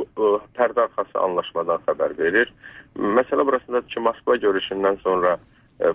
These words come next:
Prezident, e, İlham Əliyevin Ankaraya və Prezident Serj Sarkisyanın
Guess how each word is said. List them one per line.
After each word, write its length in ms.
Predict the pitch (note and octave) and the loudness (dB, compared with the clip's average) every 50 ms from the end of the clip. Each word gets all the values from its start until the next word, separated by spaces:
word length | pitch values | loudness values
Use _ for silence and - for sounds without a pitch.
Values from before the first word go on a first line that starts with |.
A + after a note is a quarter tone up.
| - - | -2 -2
Prezident, 560 | - A2 G#2+ G#2 F#2+ G#2 A2+ A2+ A2+ - - | 0 2 2 2 2 0 0 0 -2 -4 -6
e, 240 | - F#2 F#2+ F2 E2+ E2 E2+ | -2 0 0 0 0 -2 -2
İlham 280 | F#2+ F#2+ G2 G2+ G2 F#2 F2+ | -2 0 0 0 2 2 2
Əliyevin 540 | F2+ F2+ F2+ F2+ F2 E2+ E2 E2+ E2 E2 D#2+ | 0 0 0 0 0 2 0 0 -2 -2 -2
Ankaraya 680 | E2 F2+ F#2 F2 F2 - F#2 F2+ F2+ F2+ F#2 G2+ A2 A2+ G2+ F#2+ | 0 0 0 -2 -2 -2 0 2 2 2 2 2 2 0 0 0
və 120 | G2 F2+ F2+ F2 E2+ - - _ - | 2 2 2 2 0 -2 -6 _ -8
Prezident 340 | F#2+ F2+ - - G2+ F#2+ - | -8 -4 -2 -2 -2 -2 -2
Serj 160 | - F2+ E2+ - - | -2 -4 -4 -2 -2
Sarkisyanın 640 | - E2+ - _ - - - E2+ F2 F2 E2+ D#2+ | -2 -2 -2 _ -10 -10 -8 -6 -4 -4 -4 -4